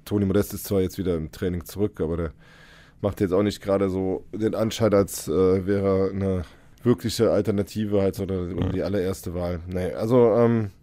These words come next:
Speaker 1: das scheint sich schon relativ aufzustellen, so wie mit, ähm, äh, ja,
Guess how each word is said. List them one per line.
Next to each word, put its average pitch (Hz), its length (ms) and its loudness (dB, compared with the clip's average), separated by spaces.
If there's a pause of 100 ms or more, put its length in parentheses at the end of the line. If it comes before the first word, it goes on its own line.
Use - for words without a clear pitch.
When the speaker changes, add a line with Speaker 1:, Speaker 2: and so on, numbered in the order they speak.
(640)
Speaker 1:
das - 380 -2 (600)
scheint 135 340 2
sich 127 120 -4
schon 123 160 4
relativ 110 380 2
aufzustellen, 120 760 2
so 107 140 -2
wie 113 80 0
mit, 107 220 -4
ähm, 101 420 2
äh, 90 300 0 (280)
ja, 78 140 -4